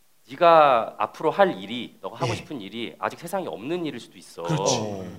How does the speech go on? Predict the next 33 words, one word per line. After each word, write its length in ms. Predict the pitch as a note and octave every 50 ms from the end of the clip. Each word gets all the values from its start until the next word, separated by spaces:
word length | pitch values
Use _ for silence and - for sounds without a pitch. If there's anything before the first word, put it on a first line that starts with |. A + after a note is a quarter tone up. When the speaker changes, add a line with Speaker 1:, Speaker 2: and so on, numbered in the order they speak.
| - - _
Speaker 1:
그러니까 380 | _ - G#3+ A3 G3+ - - F#3
Speaker 2:
맞아요. 140 | F3 D3+ -
Speaker 1:
걱정하지 420 | - - - - E4 F4 F4 D4+
말라고. 400 | - G#2 G#2+ B2+ B2 G#2+ G2+ F#2+ -
그냥 280 | - F#3+ G#3 G3+ D#3+ B2+ A2+
Speaker 3:
어. 220 | G2+ F2 - - _
Speaker 1:
아무거나 400 | - D#3 G3 A3+ C#4 C4+ B3 G3+
써서 220 | G#3+ A3+ - -
내, 180 | - C3+ D#3+ -
괜찮아. 420 | - - C#3+ D3+ - - F#3 C#3+ A#2+
Speaker 2:
예. 100 | C#3 C3
Speaker 1:
지금 320 | A2+ - D3+ D#3 A3 A3 A3
떠오르는 400 | G3+ G#3 A3 A3+ A3+ G#3+ G#3 F3+
거 80 | D#3+
써서 180 | D#3+ F#3 G3 -
내. 380 | - G2 G2 F#2+ G2+ F2+ - - - -
Speaker 2:
예. 140 | B2 A#2 A2
Speaker 1:
어차피 260 | G#2+ F#2 G3 F#3+ - -
나중에 340 | A2+ G2+ G#2 B2+ C#3+ C3+ A2+ G2
네가 220 | G#2 G2+ A#2+ A2+
뭐 340 | G2+ F#2 F#2 F2+ F2 E2+ - _ _ _ _ _ _
새로운 360 | - - G3 F#3+ F#3+ F#3+ D#3
업을 240 | F#2+ G2+ - - -
만들어서 420 | - E2 F#2+ G#2+ D3+ G3 G#3 F#3 D3+
할 60 | B2
수도 180 | - - -
있고. 240 | - - _ - - -
Speaker 3:
음. 40 | C3+
Speaker 2:
어. 440 | D#3 D#3+ C#3 A#2+ A2 G#2 F#2 F2 E2 -
Speaker 1:
뭐 240 | D3 D3 A#2 - -
만들어져가지고 760 | - B2+ D3 E3+ F#3+ F3+ - - B2+ B2 D#3+ D3+ D3+ C3+ C3 B2+
그 220 | - - C#3 C#3+
업에서 400 | A#2 F2+ F#2 - A#2+ A#2 B2+ A2+